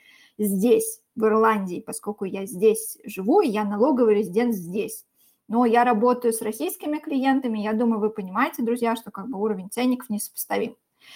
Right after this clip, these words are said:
Вот, поэтому я пользуюсь, значит, китайской хитростью, называется она, а, домициль.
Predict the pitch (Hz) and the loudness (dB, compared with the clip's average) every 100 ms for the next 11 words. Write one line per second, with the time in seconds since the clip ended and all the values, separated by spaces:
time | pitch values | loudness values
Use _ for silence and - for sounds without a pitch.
0 | - - - - 196 214 - - - 220 | -20 -20 -20 -8 2 2 0 -6 2 4
1 | 240 247 240 240 240 233 233 233 233 226 | 4 4 4 6 4 4 4 4 2 2
2 | 214 254 311 262 294 233 240 - - 214 | 4 4 4 2 4 2 0 -2 -2 0
3 | 220 208 202 - 226 247 240 233 214 - | 0 -2 -6 -10 -4 -2 -2 -2 -6 -2
4 | 415 392 330 - 254 233 208 214 240 233 | -2 0 -4 -2 0 0 0 4 4 4
5 | 233 214 - 208 208 214 214 214 214 202 | 0 -6 -4 -4 -2 -2 0 0 2 2
6 | 196 196 202 196 - 190 196 190 214 240 | 2 0 -2 -4 -4 -4 -4 0 4 4
7 | 403 - | 4 2